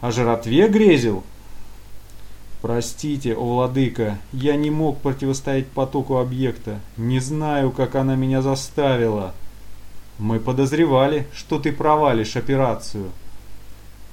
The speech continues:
«Почему вы не заблокировали уровень, если у вас были опасения?» «Этот недоумок ещё смеет спрашивать!» Вопрос явно разозлил начальство.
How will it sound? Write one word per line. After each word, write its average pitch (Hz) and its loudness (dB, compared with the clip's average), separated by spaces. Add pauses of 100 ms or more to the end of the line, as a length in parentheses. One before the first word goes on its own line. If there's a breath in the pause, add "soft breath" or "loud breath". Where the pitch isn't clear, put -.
(300)
«Почему 123 -2
вы 123 -2
не 123 -2
заблокировали 127 -2
уровень, 131 2
если 127 -4
у 127 0
вас 127 2
были 127 0
опасения?» 131 0 (1400)
«Этот 165 4
недоумок 160 6 (100)
ещё 170 2
смеет 180 2
спрашивать!» 143 4 (360 loud breath)
Вопрос 117 -2
явно 120 0
разозлил 143 0
начальство. 107 -6